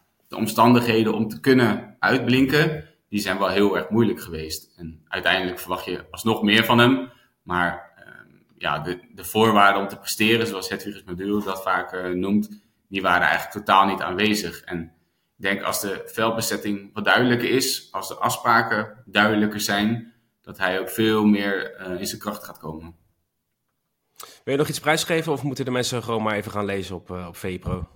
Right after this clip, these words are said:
Speaker 1: Iets prijsgeven? Nou, hij heeft wel gereageerd op een aantal, ehm, uitspraken hier in Nederland. Eh, onder meer van, eh, Andy van der Meijden, die het had over, ehm, heimwee terug naar, eh, Kroatië.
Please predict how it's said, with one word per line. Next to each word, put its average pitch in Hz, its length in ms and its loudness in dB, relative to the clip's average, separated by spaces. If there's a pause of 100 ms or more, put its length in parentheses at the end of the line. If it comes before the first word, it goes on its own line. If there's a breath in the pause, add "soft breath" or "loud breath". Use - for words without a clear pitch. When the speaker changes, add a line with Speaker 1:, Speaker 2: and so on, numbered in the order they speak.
(360 loud breath)
Speaker 1:
Iets - 100 -10
prijsgeven? 110 480 2
Nou, 117 180 8
hij 123 100 10
heeft 127 160 4
wel 120 120 4
gereageerd 123 540 2
op 123 60 -8
een 101 120 -2
aantal, 101 460 0
ehm, 92 380 -2 (540)
uitspraken 95 560 -2
hier 90 80 -6
in 90 80 -2
Nederland. 87 420 -2
Eh, 82 360 -8
onder 90 180 -6
meer 92 200 0
van, 90 280 -6
eh, 82 200 -6
Andy 87 160 -4
van 87 120 -8
der 87 80 -2
Meijden, 101 360 4
die 98 100 -2
het 98 100 -10
had - 180 -12
over, 92 360 -10
ehm, 87 380 -4 (140)
heimwee 98 440 2
terug 92 220 -10
naar, 90 220 -6
eh, 87 180 -6
Kroatië. 104 840 4